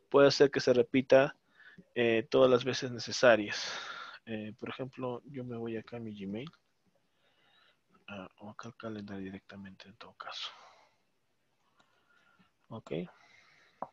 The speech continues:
Ya, acá tengo mi calendario. ¿Dónde está? Ajá, ya. A ver, vamos a poner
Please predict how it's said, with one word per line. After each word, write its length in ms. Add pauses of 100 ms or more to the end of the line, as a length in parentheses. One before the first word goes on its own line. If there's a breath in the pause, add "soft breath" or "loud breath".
(2250)
Ya, 520
acá 180
tengo 260
mi 140
calendario. 760 (760 soft breath)
¿Dónde 240
está? 460 (1600 soft breath)
Ajá, 520 (460 loud breath)
ya. 280 (1700 loud breath)
A 80
ver, 240 (120)
vamos 280
a 40
poner 420